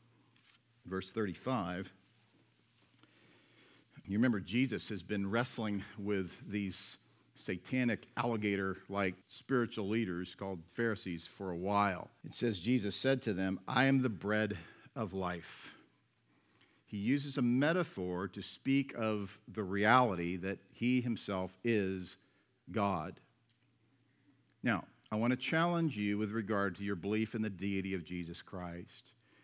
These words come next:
Jesus has said to those who have rejected his deity that you will die in your sins. "Unless you believe that I am he,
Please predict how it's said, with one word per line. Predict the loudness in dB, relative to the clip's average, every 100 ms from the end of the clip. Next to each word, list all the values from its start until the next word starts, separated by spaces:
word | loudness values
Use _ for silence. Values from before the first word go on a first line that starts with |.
| _
Jesus | -2 -2 0 -4
has | -6
said | 0 0 0
to | -2
those | -2 0 -2
who | -2
have | -4 -4
rejected | -6 -2 -2 -2 -6
his | -6 -6
deity | -2 -2 -2 -4
that | -6
you | -6 -6
will | -2 0 2
die | 0 0 2 2 0 -2
in | -2 0 0 -2 -2
your | -2 -2 -4
sins. | -6 -6 -4 -4 -6
"Unless | -6 -6 -4
you | -6
believe | -2 0 2
that | 2
I | 0
am | 0 -2
he, | 0 0 0 -2